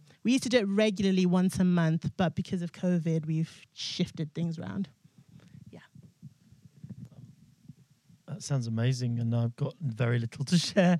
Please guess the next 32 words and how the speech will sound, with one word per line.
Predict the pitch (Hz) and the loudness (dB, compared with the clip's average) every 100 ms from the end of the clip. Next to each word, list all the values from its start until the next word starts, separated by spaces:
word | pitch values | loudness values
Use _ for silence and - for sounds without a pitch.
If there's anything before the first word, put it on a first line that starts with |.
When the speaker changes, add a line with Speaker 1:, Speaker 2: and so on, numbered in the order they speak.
| - | -2
Speaker 2:
<laughs> | - - | -10 2
that | 202 | 4
ma-, | 208 - 240 294 - | 4 4 2 2 2
that, | 185 180 202 - - | 4 4 0 -12 -6
that, | 190 180 - | 0 0 0
uh, | 151 147 151 - | 0 0 -2 -4
that, | - 143 143 - | -4 -2 -2 -4
uh, | - 131 127 123 123 139 | -2 2 2 2 0 0
matches | 131 151 - 127 | 0 0 -2 -2
up | 143 | -2
to | - | -4
that | - 143 | -4 0
level | 131 131 123 | 0 0 0
of | 117 | -2
organisation. | 143 123 127 120 120 123 120 131 | -2 0 2 2 2 -2 -2 -4
That | 123 143 | -4 -4
sounds | 135 120 - - - - - | -4 -6 -6 -18 -20 -20 -20
fantastic. | - 135 127 - 139 123 - 127 135 - - | -8 -4 -2 -2 -4 -4 -4 -6 -6 -10 -2
Uh, | 135 127 127 123 123 120 _ _ _ _ - | 2 4 4 4 2 -2 _ _ _ _ -14
I | |
think | 123 151 - 240 | -8 -6 -6 -4
the, | 135 131 131 - _ _ _ _ _ _ _ - | -2 0 0 -4 _ _ _ _ _ _ _ -14
I | 143 127 | -10 -4
mean, | 127 127 123 - | 0 0 -2 -6
I | - | -8
think | - 151 135 | -2 0 0
what | 127 | -2
you | 123 120 | 0 2
heard | 110 127 117 - - | 4 2 0 -6 -6
there | 123 123 120 127 | 0 0 0 -2
is | 185 110 120 | -4 -6 -4
relationship. | 117 117 123 120 - 120 - 135 - | -2 -2 -2 -4 -4 -6 -4 -6 -6